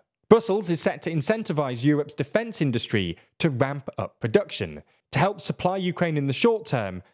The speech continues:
and in the long term, bolster the security of Europe. Now, the plan will need to be approved by all member states, but in the past, member states have resisted efforts by the Commission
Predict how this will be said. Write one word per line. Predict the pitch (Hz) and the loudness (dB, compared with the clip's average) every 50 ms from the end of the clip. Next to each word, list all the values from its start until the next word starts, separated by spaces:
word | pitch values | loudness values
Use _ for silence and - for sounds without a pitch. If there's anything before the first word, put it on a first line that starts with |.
| _ - | _ -4
and | - 160 156 151 147 - | -2 -2 -2 -2 -4 -4
in | - 131 | -2 0
the | 123 123 | 2 4
long | 135 180 214 220 202 | 4 2 2 0 -4
term, | - - 117 101 98 104 - - _ _ | -4 -4 -4 -4 -4 -6 -10 -14 _ _
bolster | - 156 175 170 - - 131 | 2 2 2 0 -4 -4 -4
the | 113 117 | -4 -2
security | 113 - 120 - - 113 98 90 - - 95 85 | -2 -4 -2 0 0 0 0 0 -2 -4 -4 -2
of | 80 95 | 0 2
Europe. | 131 151 139 98 80 73 73 _ _ _ _ _ _ - | 2 2 2 0 -2 -6 -10 _ _ _ _ _ _ 2
Now, | - 220 208 190 | 2 2 2 2
the | - 180 | -2 -6
plan | - - 240 254 262 247 | -4 -2 -2 -2 0 0
will | 233 240 | 0 0
need | 202 190 185 214 226 - | 2 2 2 2 2 0
to | - 202 | 0 2
be | 226 226 | 2 2
approved | 220 - - 101 98 95 - | 0 0 -2 -4 -4 -2 -2
by | - 123 - - _ - | -4 -4 -4 -6 _ -4
all | 156 160 156 143 123 | -4 -2 -2 -2 -2
member | 113 107 98 92 101 - | -2 -4 -4 -4 -4 -4
states, | - - 226 165 95 80 - - - - - _ _ _ _ - | 0 0 0 0 0 -4 -8 -10 -10 -10 -10 _ _ _ _ 4
but | - 175 208 - - | 4 4 4 2 -2
in | 175 147 | -2 -2
the | 147 | 0
past, | - - 226 220 185 - - 165 | 0 0 0 0 0 -2 -2 2
member | 131 131 180 226 226 - | 2 2 2 2 0 -2
states | - - 104 110 - - - | -2 -2 -4 -4 -4 -4 -2
have | 135 120 123 | 0 2 2
resisted | 127 110 123 190 202 - - 214 165 | 2 4 4 2 2 2 -2 -2 -2
efforts | 143 120 - 135 - - - | -2 -2 -4 -6 -8 -8 -6
by | _ - 127 180 208 | _ -2 -2 0 -2
the | 202 | -4
Commission | - - 156 123 107 92 - 98 92 92 95 | -4 -2 0 0 0 0 -2 -4 -4 -4 -6